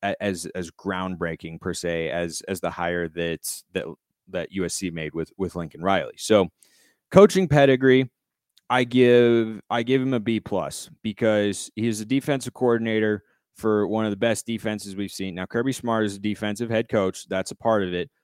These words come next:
Lanning was the guy calling the plays. Kirby Smart signed off on him. I've asked Georgia people about that. It's the way that,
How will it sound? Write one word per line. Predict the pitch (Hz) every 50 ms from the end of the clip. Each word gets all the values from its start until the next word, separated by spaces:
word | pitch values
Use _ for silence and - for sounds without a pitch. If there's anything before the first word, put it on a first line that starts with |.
| _ _
Lanning | _ 101 107 107 110 120 123
was | 127 127 120
the | 120 123
guy | 113 120 117 117
calling | - - 120 117 113 117 120 123
the | 120
plays. | - - 104 98 98 95 98 92 - - _ _
Kirby | _ 107 107 113
Smart | - - 113 110 107 -
signed | - - 107 107 101 95
off | 95 92 90 - 95
on | 95 92 95
him. | 92 92 -
I've | 82 85
asked | 85 87 95 - _
Georgia | - 113 98 87 90
people | - - 90 - - 87
about | 80 87 87 85 -
that. | 85 85 80
It's | 67 - -
the | 90
way | 92 92 90 87
that, | 85 92 87 85 _